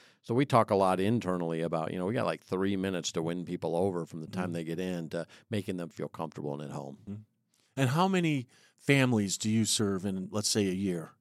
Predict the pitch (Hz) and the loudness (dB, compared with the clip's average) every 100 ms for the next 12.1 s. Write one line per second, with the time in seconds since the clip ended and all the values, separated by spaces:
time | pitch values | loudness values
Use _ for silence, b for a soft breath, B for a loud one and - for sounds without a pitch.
0 | - 98 104 107 117 117 110 139 151 170 | -6 4 6 6 4 4 4 4 4 4
1 | 170 151 110 120 127 131 139 139 127 135 | 0 -2 -2 0 0 0 -2 0 0 0
2 | 160 - _ - 180 190 - 151 - 131 | -4 -6 _ -2 0 2 4 2 4 4
3 | 123 - 131 - 120 123 139 151 - - | 4 4 -2 0 2 4 4 2 -2 -4
4 | 110 104 110 110 117 110 - 117 147 143 | 0 2 2 4 2 2 -2 -2 -2 -4
5 | - 92 92 87 104 - 110 117 113 113 | -8 -6 -6 0 0 0 0 2 2 0
6 | 104 117 127 - 95 - 101 92 95 - | 0 0 0 2 0 0 -2 0 0 2
7 | 101 101 107 98 107 131 - 117 123 95 | 2 4 6 8 6 4 4 4 4 4
8 | 104 107 - 113 113 143 160 107 101 131 | 4 2 0 0 0 0 -2 -4 -4 -6
9 | - 87 87 98 104 92 107 101 104 - | -2 4 6 6 4 2 0 0 -4 0
10 | 104 101 98 92 - 117 - 117 107 120 | 4 4 4 0 0 0 4 2 4 2
11 | 113 113 101 107 95 - 92 92 95 95 | 4 2 2 0 -2 0 2 2 2 -2
12 | 98 | -4